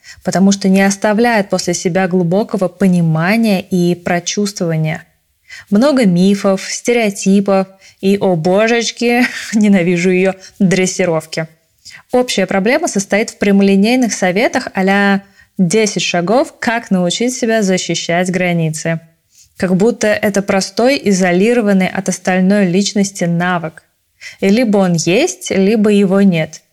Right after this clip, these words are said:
Как третья рука, которую надо дорастить.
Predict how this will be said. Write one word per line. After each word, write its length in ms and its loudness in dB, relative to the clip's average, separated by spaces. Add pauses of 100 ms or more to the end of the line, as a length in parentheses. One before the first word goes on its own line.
(240)
Как 200 -8
третья 440 0
рука, 540 -2 (160)
которую 760 0
надо 420 2
дорастить. 1000 -4